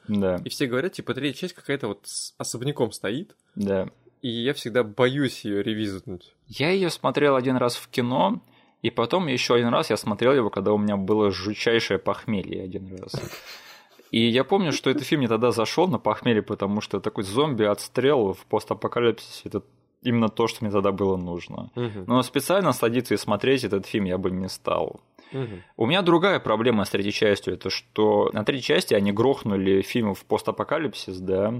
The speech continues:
Speaker 2: Да.
Speaker 1: И, э, что я могу сказать, ребят, когда ты включаешь постапокалипсис, обратной дороги уже нет. <laughs>
Speaker 2: Нет, Миша, она есть.
Speaker 1: Э, в фильме "Безумный Макс", да?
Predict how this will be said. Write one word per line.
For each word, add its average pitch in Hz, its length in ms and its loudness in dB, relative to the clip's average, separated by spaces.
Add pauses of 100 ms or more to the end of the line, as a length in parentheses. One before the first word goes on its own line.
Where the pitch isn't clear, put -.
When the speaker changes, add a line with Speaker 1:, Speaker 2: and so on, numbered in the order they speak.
(140)
Speaker 2:
Да. 131 480 -4
Speaker 1:
И, 117 580 4 (440)
э, - 140 0
что - 280 -2
я 190 80 4
могу 135 180 4
сказать, 131 280 2
ребят, 120 380 2 (720)
когда 165 420 2
ты 143 340 4
включаешь 135 400 0
постапокалипсис, - 1000 -4 (320)
обратной 127 420 2
дороги 110 320 4
уже 98 260 0
нет. 117 240 2 (200)
<laughs> - 140 -12
Speaker 2:
Нет, 139 300 2
Миша, 117 280 -2
она 113 140 2
есть. 117 460 0
Speaker 1:
Э, 104 600 4 (340)
в - 20 -8
фильме 117 600 2
"Безумный 117 500 2
Макс", 98 280 0
да? 98 260 -2